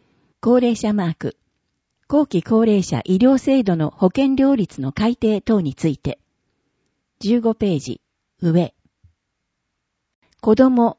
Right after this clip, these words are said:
子育て支援金制度が始まります。十五ページ、下。電話リレーサービス、手話リンク、四月スタート。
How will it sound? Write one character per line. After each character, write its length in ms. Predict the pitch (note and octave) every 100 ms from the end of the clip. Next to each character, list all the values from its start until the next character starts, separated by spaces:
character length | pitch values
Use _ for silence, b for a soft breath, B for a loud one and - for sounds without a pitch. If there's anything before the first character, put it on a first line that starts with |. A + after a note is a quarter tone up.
| _
子 100 | A3+
育 320 | G#3 C#4 A3
て 260 | F3+ C#3 -
支 180 | - G#3+
援 160 | A#3+ C4
金 260 | C4+ C4+
制 260 | C4+ B3 A3+
度 100 | E3
が 120 | C3+
始 260 | A#2+ C#3+ E3+
ま 100 | D#3
り 100 | D3+
ま 160 | C3+ D#3
す。 180 | - _ _ _ _ _ _ _ _ _
十 240 | - A#3 A3+
五 100 | G#3
ペ 220 | G#3 F3
ー 60 |
ジ、 220 | G#2+ A#2+ - _ _
下。 380 | - - D#3 - _ _ _ _ _ _ _ _ _ _ _ _ _
電 240 | A3 A#3 C4
話 160 | B3 A#3
リ 200 | F#3+ G#3+
レ 160 | C4+
ー 20 |
サ 220 | B3+ A#3+ A3+
ー 40 |
ビ 100 | C#3+
ス、 260 | - - - _ _ _ -
手 180 | - F3
話 160 | G3
リ 120 | F#3+
ン 80 | E3+
ク、 200 | - - - _ _ _ -
四 160 | -
月 340 | G#3+ B3 - A3+
ス 160 | -
タ 180 | A3 G3
ー 40 |
ト。 240 | D#3+ A2+